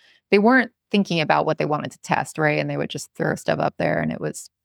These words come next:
it wasn't good for a long time, especially, like, during lean startup days back around, like, twenty ten, twenty eleven. What's your best approach for helping people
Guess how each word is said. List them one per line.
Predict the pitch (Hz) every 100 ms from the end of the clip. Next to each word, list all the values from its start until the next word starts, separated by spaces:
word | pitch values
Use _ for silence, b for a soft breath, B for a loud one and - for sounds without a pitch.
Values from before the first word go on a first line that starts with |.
| _ -
it | 196
wasn't | 175 156
good | - 87 160 - _
for | 160
a | 156
long | 156 151
time, | 165 139
especially, | - 160 175 160
like, | -
during | 160 156 165 190
lean | 233 226 220
startup | 196 160 -
days | 156 139
back | - 135 156
around, | 139 135
like, | 135 - _
twenty | - 160 143
ten, | 165 143 139
twenty | 151 143
eleven. | 143 143 151 b b _ _ -
What's | 208 - -
your | 302
best | 185 165 -
approach | 160 160 156 -
for | 160
helping | 170 165 156 151
people | 165 160 151 143